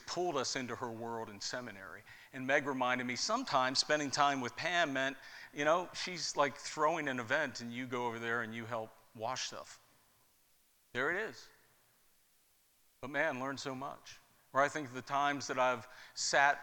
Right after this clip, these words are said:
with, uh, Keith and Patty, but Patty, and she's talked about, Patty Moore, and it's talked about just parenting the children.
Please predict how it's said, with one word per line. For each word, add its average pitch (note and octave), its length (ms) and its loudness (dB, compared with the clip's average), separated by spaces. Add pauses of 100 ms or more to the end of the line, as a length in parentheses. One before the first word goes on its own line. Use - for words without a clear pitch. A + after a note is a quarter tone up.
(100)
with, B2+ 260 -6
uh, A#2+ 320 2
Keith D3+ 240 -8
and B2 120 -6
Patty, C3+ 340 0
but A#2 180 -6
Patty, D3 320 2
and A2 160 -10
she's A#2 220 -8
talked A#2+ 320 -4
about, A#2+ 420 -6
Patty B2+ 240 0
Moore, A#2+ 280 -6
and B2+ 100 -12
it's A2+ 160 -10
talked C3 280 -4
about C3 320 -2 (440)
just - 200 -8
parenting C#3+ 440 -2
the G#2+ 80 -10
children. A2+ 480 -4